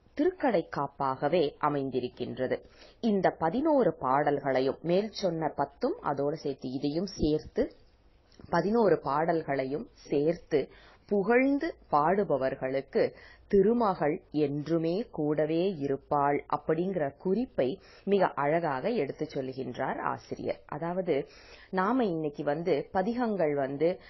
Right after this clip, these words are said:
ஆம், படிச்சாக்க வந்து ப-, பணம் கிடைக்காது, கல்வி கிடைக்காது,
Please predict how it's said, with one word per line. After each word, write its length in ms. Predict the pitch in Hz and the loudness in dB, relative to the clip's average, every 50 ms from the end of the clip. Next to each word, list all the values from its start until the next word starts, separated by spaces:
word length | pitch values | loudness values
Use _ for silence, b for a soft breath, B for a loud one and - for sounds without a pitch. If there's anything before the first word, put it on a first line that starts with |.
| B B B | B B B
ஆம், 880 | - 156 156 151 151 147 143 143 139 139 139 139 135 135 135 131 131 131 131 127 127 127 123 123 - | -4 -2 0 0 2 2 2 2 0 0 -2 -2 -2 -4 -4 -6 -6 -6 -6 -6 -6 -6 -8 -4 0
படிச்சாக்க 600 | - 170 170 196 - - 214 156 147 - 170 165 | 2 2 2 2 0 -2 -2 -2 -2 -2 -2 -2
வந்து 440 | 147 139 131 135 143 151 156 143 - | -2 -2 -4 -2 0 0 0 0 -2
ப-, 220 | - 135 131 131 127 - | -4 -6 -6 -6 -6 -4
பணம் 280 | 156 151 170 190 208 | -2 -2 0 -2 -2
கிடைக்காது, 800 | - 160 139 135 131 - 135 131 123 120 127 127 131 131 117 - B B B B | -2 -4 -4 -4 -4 -6 -6 -6 -4 -2 0 0 0 0 0 -4 B B B B
கல்வி 360 | B 233 233 277 294 285 254 | B 2 2 4 2 2 0
கிடைக்காது, 760 | - 156 135 127 123 - 135 135 135 123 127 127 131 131 - | -2 -2 -2 -2 -4 -4 -6 -6 -6 -4 -2 0 0 0 -2